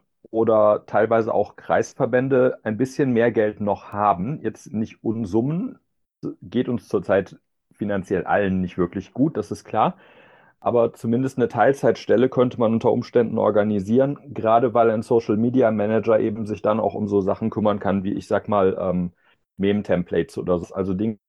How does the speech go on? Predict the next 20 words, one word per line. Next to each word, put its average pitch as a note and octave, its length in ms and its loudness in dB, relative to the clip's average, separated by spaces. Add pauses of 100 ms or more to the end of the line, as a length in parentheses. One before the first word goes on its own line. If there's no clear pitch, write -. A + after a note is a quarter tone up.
die G#2 60 -6
man G2 400 -2 (360)
mehrfach G#2 440 -2
benutzen A#2 500 -2
und A2 280 -6
wiederverwenden G2 680 0
kann, G2+ 240 -2
um - 120 -10
Aktivität G#2 680 -2
zu - 140 -4
erzeugen G2 500 0
und G#2 100 -8
Aufmerksamkeit G2+ 800 -2
zu - 120 -2
erzeugen, F2+ 400 0
damit G2+ 240 0
die A2+ 40 -2
Leute F#2 300 2
nicht G#2+ 400 -4 (440)
das - 260 -10